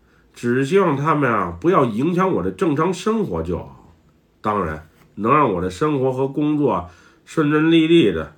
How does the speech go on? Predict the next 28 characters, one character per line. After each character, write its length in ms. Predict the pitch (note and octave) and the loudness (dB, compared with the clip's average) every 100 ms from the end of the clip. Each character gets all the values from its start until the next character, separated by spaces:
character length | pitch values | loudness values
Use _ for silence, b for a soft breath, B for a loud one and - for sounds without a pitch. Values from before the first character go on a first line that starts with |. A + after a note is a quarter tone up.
| _ | _
那 160 | A2 G#2+ | -2 0
我 120 | C#2+ | -2
就 140 | E2+ | -6
更 340 | F#2+ E3 B2 E2 | -2 0 0 -2
求 280 | - D#2+ | -8 -8
之 120 | D#2+ E2+ | -6 -6
不 200 | E2+ D2+ | -6 -10
得 100 | A1 | -10
了。 220 | B1 - _ _ _ b b b b b _ | -14 -16 _ _ _ b b b b b _
后 160 | G3+ | 2
来 80 | G3+ | 4
我 120 | G3+ | 4
回 300 | - - G3 | 2 2 0
学 260 | G3+ E3+ G#3+ | 2 4 4
校 280 | A3 F3+ G#2 | 2 0 0
才 180 | F2 | -4
知 240 | F2+ F#2+ F2+ | -6 -4 -4
道， 220 | D#2 - _ b b - | -6 -12 _ b b -6
那 200 | G3 G3 | 0 2
天 360 | F3 G#3 G#3+ G3+ | 4 4 4 4
做 160 | G3+ | 2
解 180 | D#3 G2 | 2 -2
剖 240 | F2 G3+ | 0 0
的 80 | F#3 | 0
几 140 | G#2 E2 | 0 -4
名 200 | G#2 E3 | -4 -2
同 240 | C#3+ F#3+ | 0 -2
学， 360 | B2+ B2+ F3 | 0 0 -2